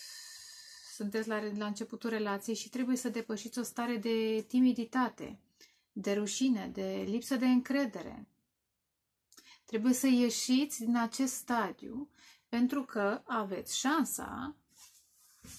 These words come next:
să deveniți, uh, puternic,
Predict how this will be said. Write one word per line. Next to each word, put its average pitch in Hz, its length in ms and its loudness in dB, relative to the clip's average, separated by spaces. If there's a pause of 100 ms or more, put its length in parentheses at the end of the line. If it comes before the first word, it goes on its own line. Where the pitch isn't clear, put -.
(600)
să 214 720 -2
deveniți, 208 920 0
uh, 196 760 -4 (1300)
puternic, 196 800 -2